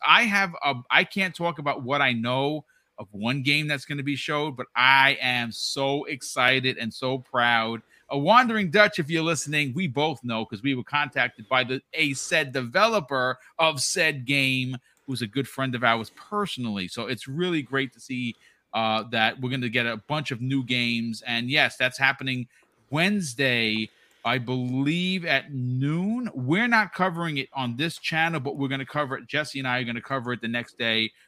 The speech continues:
with all the highlights, and we'll, we'll, uh, have another, uh, topic to get into. That's, that's one of the seventy-minute programs. But D-, Web Dave, thank you so much for joining us, brother. Sell your brand. Talk about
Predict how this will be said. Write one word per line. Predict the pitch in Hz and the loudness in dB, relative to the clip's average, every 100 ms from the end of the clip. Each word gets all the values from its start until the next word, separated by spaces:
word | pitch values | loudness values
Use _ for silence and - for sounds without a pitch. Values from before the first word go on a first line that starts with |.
| _ | _
with | 123 | -6
all | 131 123 | -2 -2
the | |
highlights, | 110 120 123 120 117 | 0 0 2 -2 -4
and | 113 110 | -6 -6
we'll, | 113 104 - - | -4 -8 -12 -10
we'll, | 113 110 | -8 -4
uh, | 104 101 | -2 -2
have | 107 110 | -2 -4
another, | 110 110 110 104 95 - _ _ | -4 -6 -4 -6 -6 -12 _ _
uh, | 92 101 | -8 -6
topic | - 113 101 101 | 0 0 -2 -12
to | 104 | -6
get | 107 | -4
into. | 107 107 - | -2 -4 -6
That's, | 110 123 - | -2 -2 0
that's | 131 127 | -2 -2
one | 131 | -6
of | 117 | -6
the | 110 | -6
seventy-minute | 135 113 113 110 107 | -6 -6 -4 -6 -6
programs. | 117 113 117 123 104 | -8 -6 -6 -6 -4
But | 135 - 123 | -6 -4 -6
D-, | 165 | -4
Web | 165 220 190 | 0 0 2
Dave, | 185 190 170 | 4 4 4
thank | 214 202 | 2 2
you | 165 | -2
so | 214 | -2
much | 220 | -4
for | 175 | -6
joining | 147 208 254 226 | -2 0 0 -2
us, | 190 | -4
brother. | 143 190 190 185 - _ _ _ | 0 0 0 -2 -6 _ _ _
Sell | - 233 277 | -2 2 2
your | 285 | 2
brand. | 220 220 269 254 147 | 0 0 2 0 0
Talk | 202 247 240 | 0 0 -2
about | 180 202 214 175 | -2 0 0 -4